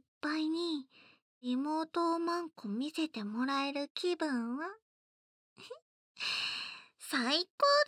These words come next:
だよね。<laughs> じゃあ、雑魚兄貴は一生懸命私のおまんこペロペロするんだよ。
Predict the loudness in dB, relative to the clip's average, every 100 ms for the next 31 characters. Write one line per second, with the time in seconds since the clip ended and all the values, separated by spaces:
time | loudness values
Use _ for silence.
0 | 6 4 4 2 2 2 0 -4 -10 _
1 | _ _ _ _ -4 -2 0 0 -2 _
2 | -2 2 2 0 -6 -18 _ _ _ _
3 | _ -4 0 2 2 0 2 2 0 -4
4 | -14 _ _ _ _ 0 4 4 4 6
5 | 6 6 2 -2 -4 -2 0 0 -2 -8
6 | _ _ _ _ -2 -2 -2 -2 2 2
7 | 0 0 2 2 0 -2 -4 -4 -2 -2
8 | -2 -2 0 0 2 2 2 -2 -8 -12
9 | -12 _ _ _ _ _ 0 4 4 2
10 | 0 -2 -4 -2 0 2 2 0 -2 -2
11 | -2